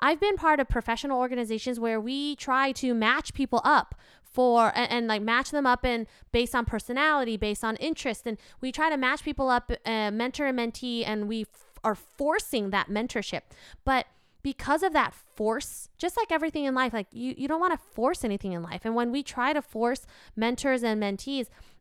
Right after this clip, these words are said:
it tends to kind of fall apart after you've addressed, like, a task or the assignment at hand. Uh, and so a lot of my mentors that have truly become mem-, mentors, I've never really had to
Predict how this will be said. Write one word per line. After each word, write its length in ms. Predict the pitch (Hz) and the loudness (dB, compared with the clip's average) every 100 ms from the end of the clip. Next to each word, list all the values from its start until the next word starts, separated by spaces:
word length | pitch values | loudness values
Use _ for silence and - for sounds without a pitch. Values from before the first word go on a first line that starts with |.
| - | 0
it 180 | 233 233 | 0 0
tends 360 | 254 262 294 | -4 -2 -4
to 720 | - 277 254 240 233 226 220 214 | -2 0 4 6 6 6 2 2
kind 200 | 285 262 | 0 0
of 60 | |
fall 200 | - 247 | 2 4
apart 300 | 226 - 226 - | 4 6 4 6
after 380 | 214 - 233 | 2 4 2
you've 320 | 226 214 214 - | 2 0 -2 0
addressed, 460 | 214 190 214 208 | -2 0 -2 0
like, 180 | 208 196 - | -4 -4 -6
a 60 | |
task 480 | 202 - 202 - - - | -8 -2 -2 -2 -10 -2
or 240 | 202 196 | 0 0
the 140 | 196 | -2
assignment 500 | 196 - 214 208 190 | -6 -2 -2 0 -2
at 160 | 175 170 | -4 -6
hand. 480 | 202 202 139 139 - - - - | -6 -6 -6 -12 -16 -18 -18 -4
Uh, 200 | 214 214 - | 0 0 0
and 160 | 240 | -4
so 200 | 240 254 - - - | 2 0 0 -12 -2
a 120 | 240 | 0
lot 300 | 254 254 294 | 6 6 6
of 100 | 359 | 4
my 160 | 285 262 | 2 0
mentors 640 | 240 254 - 247 226 208 | 0 -2 -2 0 0 -2
that 200 | 208 220 | -2 0
have 220 | 269 254 _ | 0 -4 _
truly 380 | - 330 480 427 | -8 0 2 2
become 500 | 208 220 - 240 269 | 2 -2 -2 -4 0
mem-, 300 | 214 202 214 | 0 -2 -4
mentors, 340 | 208 226 339 359 - - _ - | -4 -4 -4 -6 -12 -20 _ -2
I've 140 | 294 | -2
never 220 | 285 320 453 | 0 0 0
really 220 | 415 330 | 0 -2
had 260 | 269 269 277 | -2 -2 -2
to 140 | 262 | -4